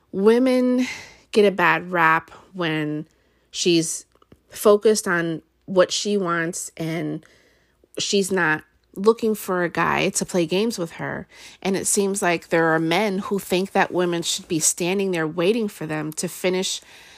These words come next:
and get their, get themselves together and stop dogging them. And all of a sudden, this guy wh-, who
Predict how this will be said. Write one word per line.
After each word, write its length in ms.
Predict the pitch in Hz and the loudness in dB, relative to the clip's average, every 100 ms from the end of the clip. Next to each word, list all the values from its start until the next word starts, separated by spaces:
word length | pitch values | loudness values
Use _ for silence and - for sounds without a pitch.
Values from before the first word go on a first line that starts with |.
| - | -6
and 220 | 202 185 175 | 0 0 4
get 260 | 208 - | 4 4
their, 360 | 190 190 226 214 | 2 2 2 -2
get 480 | - 175 175 226 - | -6 -12 2 2 4
themselves 500 | 190 - 185 185 - | 0 2 2 0 -2
together 500 | 175 180 170 160 - | -4 -2 -2 -4 -6
and 140 | 165 165 | -2 0
stop 600 | - - 175 160 - - _ 185 | 0 2 4 4 0 -12 _ -4
dogging 540 | 196 170 202 220 190 | 4 6 6 2 -2
them. 340 | 160 151 135 - - - - - | 0 -2 -6 -10 -16 -20 -20 -8
And 460 | - 190 185 180 - _ _ _ | 0 2 4 0 -4 _ _ _
all 180 | 185 208 | 6 6
of 100 | 208 | 4
a 60 | 208 | 2
sudden, 280 | 208 185 | 2 2
this 200 | 170 175 | 0 0
guy 380 | - 170 175 170 | 2 4 4 0
wh-, 340 | 175 - - 185 | -4 -8 -10 -10
who 540 | 214 185 170 160 160 | -2 0 2 2 -2